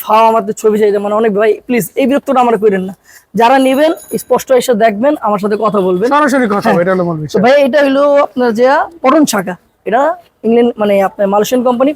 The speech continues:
Speaker 1: পটন শাখা, গাড়িটা অনেক সুপার ফ্রেশ কন্ডিশনে আছে। তো হাসান ভাই এটার দামটা পরে বলি, আচ্ছা আমি আরেকটা গাড়ি দেখাতে যেতাম, টাকা
Speaker 2: অবশ্যই।
Speaker 1: ইনকাম করা যায়।
Speaker 2: চলেন আমরা আরো একটা গাড়ি দেখবো, এটা টয়োটার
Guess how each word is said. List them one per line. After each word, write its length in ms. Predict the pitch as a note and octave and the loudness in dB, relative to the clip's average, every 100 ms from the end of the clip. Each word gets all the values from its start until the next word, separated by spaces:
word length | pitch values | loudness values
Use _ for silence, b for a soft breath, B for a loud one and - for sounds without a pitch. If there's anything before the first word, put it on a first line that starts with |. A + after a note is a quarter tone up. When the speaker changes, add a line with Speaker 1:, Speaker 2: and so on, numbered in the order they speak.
| B3+ | 0
Speaker 1:
পটন 180 | A3+ A#3 | 0 0
শাখা, 180 | A3 C#4 C#4+ | 0 0 0
গাড়িটা 180 | G#3 G3+ | 0 0
অনেক 100 | G3+ - | -2 -2
সুপার 180 | A3 A#3+ | -2 0
ফ্রেশ 160 | B3 A#3+ | -2 -2
কন্ডিশনে 340 | B3 G#3+ G#3 G3+ | -2 -2 -2 -2
আছে। 140 | F3+ A3+ - B B B | -2 -4 -6 B B B
তো 40 | A3 | -2
হাসান 160 | G3+ C#4+ | 2 4
ভাই 80 | C4+ | 4
এটার 140 | A#3+ A3 | 4 2
দামটা 200 | B3+ B3+ C4 | 2 0 2
পরে 120 | B3+ | 2
বলি, 100 | A3 G#3 | 4 2
আচ্ছা 120 | G3 A#3 | 0 0
আমি 100 | A3+ A3+ | 0 0
আরেকটা 180 | C4+ E4 | 0 2
গাড়ি 120 | C#4 B3 | 2 4
দেখাতে 200 | A#3 G#3 | 2 0
যেতাম, 160 | G#3+ G#3+ | 0 0
টাকা 80 | G3+ | 0
Speaker 2:
অবশ্যই। 260 | G#3+ A#3 B3 | 0 0 0
Speaker 1:
ইনকাম 180 | A3+ G#3 | -2 -4
করা 120 | G3 F#3 | -2 -2
যায়। 100 | F#3+ | -2
Speaker 2:
চলেন 160 | G3 D3+ | -2 -2
আমরা 140 | F3 G#3 G3+ | -2 0 0
আরো 80 | G#3+ | 0
একটা 120 | A3 A3+ | -2 -2
গাড়ি 140 | A3+ A3 | 0 0
দেখবো, 160 | A3 C#4 | 0 0
এটা 120 | C4 D4+ D4+ - | 2 0 -2 -4
টয়োটার 300 | C4 C4 D4 | -2 0 0